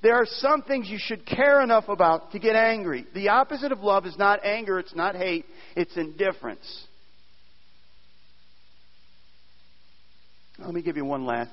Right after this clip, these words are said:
a couple more. You know, some people, you look at them and you say, "Well, <clears throat> they don't look or sound angry,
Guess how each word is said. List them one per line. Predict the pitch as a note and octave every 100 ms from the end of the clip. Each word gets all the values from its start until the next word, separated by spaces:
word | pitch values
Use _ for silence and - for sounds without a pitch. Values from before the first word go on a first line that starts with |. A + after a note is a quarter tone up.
| -
a | A2
couple | - - B2
more. | A2+ A2 G#2+ - - - - - - - - - - - - - - - - - - - - - - - - - - - - -
You | F3+
know, | F#3
some | F3 F#3 E3+
people, | F3+ - D#3+
you | C#3
look | D3+ E3+
at | D#3
them | E3 D3+
and | C3
you | A#2+
say, | - A2+
"Well, | B2 D3+ C#3+ - G3+ F#3+ - -
<clears throat> | - - - -
they | F#3+
don't | A#3+ G3+
look | C3+ F3+
or | D#3
sound | - C#3+ D3+ A#2+
angry, | G2 F#2+ A#2+